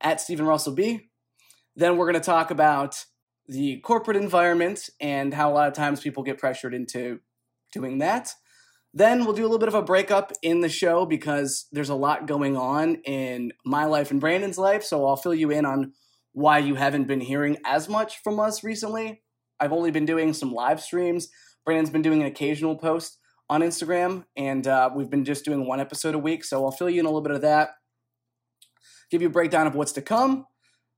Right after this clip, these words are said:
and then after that break, gonna talk about a couple other things about, is it important to actually follow your, your career ambition, and also,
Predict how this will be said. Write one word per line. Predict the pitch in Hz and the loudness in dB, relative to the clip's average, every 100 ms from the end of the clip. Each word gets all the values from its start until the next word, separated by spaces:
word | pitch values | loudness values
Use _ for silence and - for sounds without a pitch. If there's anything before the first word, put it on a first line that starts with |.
| _ | _
and | 147 156 151 151 156 151 139 - | -4 0 2 2 2 2 0 -2
then | 151 165 160 156 - - | 2 2 2 0 -4 0
after | 156 165 | 0 2
that | 165 151 | 2 4
break, | 165 175 175 - | 4 4 2 -4
gonna | - 143 | -6 -2
talk | 165 147 | 0 0
about | 147 139 | 0 -2
a | |
couple | 156 147 | -2 0
other | 147 143 | 0 0
things | 139 147 139 131 | -2 -2 -2 -4
about, | 123 135 135 127 - _ _ _ _ _ _ _ _ _ - | -2 0 2 0 -4 _ _ _ _ _ _ _ _ _ -6
is | 151 | -2
it | 147 | 0
important | 139 151 196 190 | 0 0 -2 0
to | 208 | 0
actually | 185 - 208 | 0 -2 -4
follow | 202 196 208 | 2 2 2
your, | 208 208 202 196 - _ _ | 2 2 2 -2 -16 _ _
your | - 165 | -8 -6
career | - 180 185 | -4 -2 -2
ambition, | 190 185 190 196 190 170 - | -2 -2 -2 -2 -2 -4 -6
and | 139 143 139 139 135 - _ _ _ _ | -4 -2 -2 -2 -4 -8 _ _ _ _
also, | 143 165 - 165 156 151 - | 2 2 2 2 2 2 -2